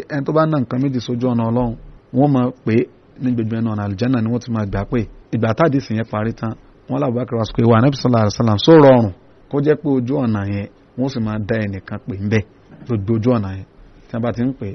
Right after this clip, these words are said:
ní bábù zakat, tí wọ́n bá ti ń pè ní bábù hajj, wọ́n máa pè ní bábù tauba, wọ́n máa pè ní bábù àwẹ̀, wọ́n máa pè ní bábù ṣe dáadáa sóbì ẹni.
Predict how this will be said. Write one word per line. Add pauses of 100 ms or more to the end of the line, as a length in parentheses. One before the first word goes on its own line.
(140)
ní
bábù
zakat, (240)
tí
wọ́n
bá
ti
ń
pè (300)
ní
bábù (240)
hajj, (480)
wọ́n
máa
pè (260)
ní
bábù
tauba, (300)
wọ́n
máa
pè (160)
ní
bábù
àwẹ̀, (240)
wọ́n
máa
pè (180)
ní
bábù
ṣe
dáadáa
sóbì
ẹni.